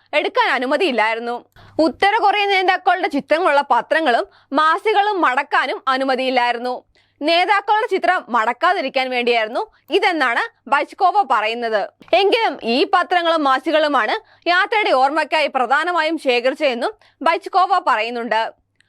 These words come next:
മറ്റു രാജ്യങ്ങളിലേതുപോലെ സഞ്ചാരികൾക്ക് വാങ്ങാനായി എണ്ണമറ്റ സാധനങ്ങളുള്ള നാടല്ല ഉത്തര കൊറിയ. രാജ്യത്തിന്റെ തലസ്ഥാനത്തും വിമാനത്താവളത്തിലുമുള്ള രണ്ട്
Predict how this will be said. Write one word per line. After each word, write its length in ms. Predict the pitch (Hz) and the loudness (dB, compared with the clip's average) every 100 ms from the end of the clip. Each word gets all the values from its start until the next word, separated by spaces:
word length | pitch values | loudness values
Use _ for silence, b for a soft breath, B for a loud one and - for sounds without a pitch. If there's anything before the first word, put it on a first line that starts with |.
| _ | _
മറ്റു 320 | 285 339 - 494 | 0 0 2 0
രാജ്യങ്ങളിലേതുപോലെ 960 | 427 381 392 370 370 339 269 339 339 285 | 2 0 -2 -2 0 -2 0 0 0 -2
സഞ്ചാരികൾക്ക് 600 | 226 233 277 320 311 320 | -4 0 0 0 -2 0
വാങ്ങാനായി 560 | 320 302 302 240 339 - _ - | -2 0 -2 -2 -4 -8 _ 0
എണ്ണമറ്റ 480 | 330 370 440 427 440 | 2 2 0 0 0
സാധനങ്ങളുള്ള 580 | 339 311 311 349 330 | 2 2 2 2 2
നാടല്ല 560 | 311 247 269 269 220 - | 2 2 2 2 2 0
ഉത്തര 240 | 247 214 226 | -2 0 0
കൊറിയ. 380 | 220 220 220 202 _ b 302 | 0 0 0 -2 _ b 2
രാജ്യത്തിന്റെ 560 | 359 359 359 480 440 381 | 2 2 0 0 0 2
തലസ്ഥാനത്തും 680 | 285 - 453 320 247 349 415 b b | 0 0 0 0 0 -2 -4 b b
വിമാനത്താവളത്തിലുമുള്ള 1200 | 277 302 349 392 415 392 359 339 349 302 302 330 - b | -2 2 2 0 0 0 0 0 -2 0 0 0 -2 b
രണ്ട് 300 | 403 349 370 | -2 -2 -2